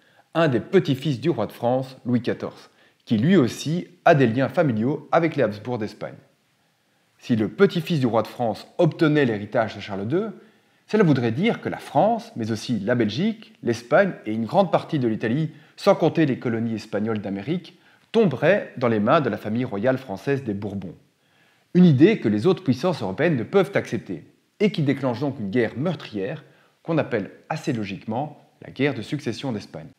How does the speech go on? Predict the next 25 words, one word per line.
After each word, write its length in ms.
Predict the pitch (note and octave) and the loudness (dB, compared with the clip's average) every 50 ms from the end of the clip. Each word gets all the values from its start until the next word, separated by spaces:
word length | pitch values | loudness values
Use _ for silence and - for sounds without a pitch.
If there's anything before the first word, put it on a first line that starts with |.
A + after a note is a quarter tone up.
| _ _ - | _ _ 0
À 80 | C3+ | 2
nouveau, 520 | C3+ C#3+ C#3 A#2+ C3 D#3 F#3 G#3 G#3 - - | 2 2 2 2 2 2 2 2 0 -4 -6
la 160 | - G#2+ F#2+ | -6 -6 -4
Belgique 480 | F2 G2+ A2 A2+ A2+ D3+ F3 D#3+ - - - | -2 -4 -4 -2 -2 -4 -4 -6 -8 -10 -10
est 100 | G#2+ G#2 | -8 -6
au 80 | G2+ G2 | -8 -6
cœur 220 | - D#3 D#3 C#3 | -2 -2 -2 0
du 80 | B2 G#2+ | -2 -4
conflit, 420 | - A2 G#2 - - - F2 C#2+ - - _ _ _ _ | -4 -6 -8 -8 -10 -12 -12 -12 -14 -18 _ _ _ _
et 80 | - F#2+ | -12 -10
elle 180 | F#2 F2 F2+ F#2+ | -8 -6 -6 -6
est 40 | |
ravagée 500 | F#2+ - C3+ C#3+ D3 B2+ G#2+ A#2 B2+ D3+ | -4 -2 -2 0 0 -2 -2 -2 -4 -4
par 200 | D#3+ D#3+ C3 B2 | -4 -4 -4 -4
les 80 | B2 A#2 | -4 -4
combats 520 | - G#2+ F#2+ F2 F#2+ A2 B2 C3 - - - - | -6 -8 -6 -4 -2 -2 -4 -4 -8 -10 -8 -4
et 60 | C#3 | -2
les 160 | C3+ A#2+ A#2+ | -2 -2 -2
armées. 260 | A2 G#2 G2 F2 - - - _ _ _ _ _ _ _ _ _ _ _ _ | -4 -4 -6 -8 -10 -14 -20 _ _ _ _ _ _ _ _ _ _ _ _
Cependant, 680 | - - D#3+ E3 C3+ B2 A#2 C3+ E3 F3+ F3+ E3+ - - | -4 -4 -2 0 0 0 0 0 0 0 0 -2 -4 -6
après 320 | G2 G2 - - A2 G2+ | -8 -8 -6 -8 -6 -6
douze 220 | F#2+ B2 E3+ D#3 C#3+ | -4 -4 -2 -2 -2
années 140 | B2 A#2 | -2 -2
de 60 | G#2+ - | -4 -6
conflit, 560 | - A2 G2 - - - B2+ D3+ F3 F3+ | -8 -10 -10 -10 -8 -6 -6 -4 -4 -6